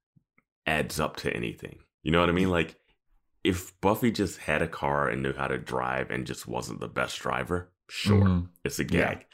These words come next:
Speaker 1: But we've not gotten anything out of the four years except for, like, one episode of Band Candy
Speaker 2: Yeah.
Speaker 1: where her driving has been a thing.
Speaker 2: Yeah.
Speaker 1: So it's like, just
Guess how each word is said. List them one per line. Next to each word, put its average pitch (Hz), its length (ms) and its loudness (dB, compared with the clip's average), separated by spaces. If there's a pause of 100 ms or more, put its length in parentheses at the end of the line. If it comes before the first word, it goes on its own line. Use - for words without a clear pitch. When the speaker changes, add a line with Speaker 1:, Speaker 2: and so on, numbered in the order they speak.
(140)
Speaker 1:
But 80 100 4
we've 104 260 6
not 104 220 4
gotten 69 340 0
anything 76 440 2
out 64 120 -2
of 64 60 0
the 60 80 -2
four 67 240 -4
years 60 260 -4
except - 260 -6
for, 60 80 -6
like, 55 200 -6
one 65 340 0
episode 62 600 -2
of 57 120 -10
Band 60 300 -2
Candy 52 500 -10 (560)
Speaker 2:
Yeah. 76 240 0 (120)
Speaker 1:
where 73 540 2 (260)
her 78 140 4
driving 67 520 0
has 64 160 -6
been 58 220 -6
a 50 60 -10 (460)
thing. 110 260 0 (560)
Speaker 2:
Yeah. 113 300 2 (140)
Speaker 1:
So - 200 2
it's 90 120 2
like, 95 240 0
just - 360 -4